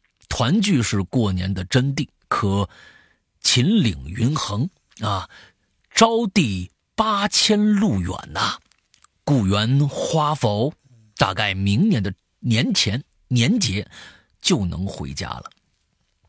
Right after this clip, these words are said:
大概明年的年节，哦，他应该是在这个，呃，西藏那边，但是呢，今年还不能回家，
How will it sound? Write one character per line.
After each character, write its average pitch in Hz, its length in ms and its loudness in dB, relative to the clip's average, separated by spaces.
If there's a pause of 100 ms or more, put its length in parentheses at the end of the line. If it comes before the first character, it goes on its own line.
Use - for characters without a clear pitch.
(140)
大 - 120 -8
概 110 160 0
明 95 340 2
年 87 140 0
的 - 100 -14
年 58 240 -14
节， - 180 -18 (100)
哦， 98 380 -6 (420)
他 - 120 -2
应 156 180 2
该 160 180 0
是 90 340 -4
在 87 380 -4
这 85 240 -8
个， - 640 -12 (120)
呃， 69 380 -10
西 - 240 -2
藏 98 220 -2
那 58 140 -10
边， 67 200 -14 (220)
但 110 180 -2
是 110 220 -2
呢， 95 300 0
今 151 200 0
年 104 160 -2
还 - 240 -4
不 131 300 -2
能 78 220 -8
回 - 240 -14
家， 62 280 -14